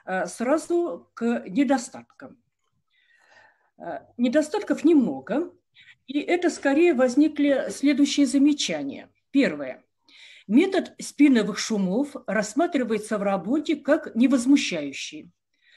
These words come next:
Однако известно, что механизм воз-, возникновения сигнала спинного шума аналогичен механизму комбинированного рассеяния света с переворотом спина.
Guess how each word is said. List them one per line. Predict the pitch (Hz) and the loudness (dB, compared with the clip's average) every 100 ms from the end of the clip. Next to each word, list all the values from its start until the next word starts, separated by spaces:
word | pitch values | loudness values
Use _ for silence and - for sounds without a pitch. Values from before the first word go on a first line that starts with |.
| _ _ | _ _
Однако | 202 208 349 392 320 | -2 4 4 4 2
известно, | - 175 165 170 247 311 | 2 -4 -8 -6 -2 -2
что | 302 - | -4 -4
механизм | 220 196 226 240 226 196 | -4 -2 0 0 0 -6
воз-, | 196 190 - | -8 -8 -6
возникновения | 208 233 254 - 277 370 392 226 180 | -2 0 -2 -2 0 0 -2 -4 -4
сигнала | - 185 196 165 | -10 -8 -8 -8
спинного | 175 - 185 170 190 | -12 -10 -10 -8 -10
шума | - 185 151 135 _ _ _ - | -10 -12 -12 -14 _ _ _ -4
аналогичен | 269 349 381 381 175 - 170 | 0 0 0 -4 -8 -10 -10
механизму | 185 - 196 269 294 381 370 320 - _ | -10 -6 -2 -2 -4 -8 -8 -10 -14 _
комбинированного | - 190 180 202 190 180 208 220 262 302 285 208 | -8 -8 -6 -8 -8 -6 -6 -6 -6 -2 -2 -4
рассеяния | 185 175 - - 208 196 190 175 165 | -8 -10 -16 -18 -16 -10 -10 -10 -14
света | 160 - - - 208 180 185 190 311 320 _ - _ | -18 -20 -20 -20 -16 -12 -12 -10 -12 -12 _ -20 _
с | - | -10
переворотом | - 285 330 339 180 - 156 | -2 -2 0 -2 -4 -10 -20
спина. | - _ 147 143 135 - | -20 _ -18 -16 -16 -20